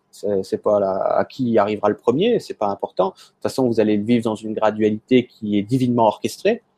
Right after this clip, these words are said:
Euh, ça reste quand même que c'est observable, que de plus en plus, on va avoir en conscience la guidance, l'intuition, si vous préférez, ce genre de choses.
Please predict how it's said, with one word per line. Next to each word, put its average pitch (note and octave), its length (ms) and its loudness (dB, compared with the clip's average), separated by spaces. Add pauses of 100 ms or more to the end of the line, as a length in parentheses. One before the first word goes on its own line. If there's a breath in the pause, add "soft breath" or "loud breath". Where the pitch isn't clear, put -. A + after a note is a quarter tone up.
(360)
Euh, G#2+ 240 6
ça - 300 -4
reste D#3 180 2
quand A2 80 2
même D#3+ 200 0
que C3 100 -4
c'est - 220 -4
observable, B2 640 2 (800)
que - 40 0
de A2+ 100 4
plus C3 220 0
en B2 80 2
plus, A3+ 260 -2
on B2+ 80 -4
va A#2 160 4
avoir D3 280 4
en D3 60 0
conscience F3 580 -4
la A#2+ 100 0
guidance, A2+ 580 -6 (540)
l'intuition, D#3 580 -4
si - 140 -12
vous A#2+ 100 -10
préférez, B2+ 500 -4 (160)
ce G#2+ 160 -6
genre G#2 140 -2
de D3 80 0
choses. B2 420 0